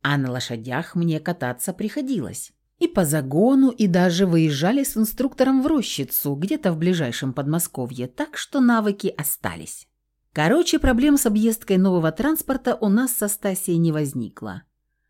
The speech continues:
А вот у Фауста они, кажется, возникли.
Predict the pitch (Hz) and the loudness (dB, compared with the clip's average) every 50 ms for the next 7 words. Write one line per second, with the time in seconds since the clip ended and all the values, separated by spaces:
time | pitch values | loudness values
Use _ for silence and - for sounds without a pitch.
0 | _ _ - - 285 330 339 - 403 339 - - 262 262 269 277 277 277 - - | _ _ -8 -6 -4 -4 -2 -2 -2 -2 0 2 2 2 2 0 -2 -2 -4 -6
1 | 285 - - 269 254 262 247 - 220 208 214 208 226 220 - - - 226 220 226 | -4 -2 0 2 2 2 0 0 0 0 0 -2 -4 -6 -6 -4 -4 -2 -2 -2
2 | 240 226 185 170 139 127 117 110 104 - 107 104 107 101 101 - | -2 -2 -2 -4 -4 -4 -4 -6 -8 -8 -10 -10 -10 -10 -12 -12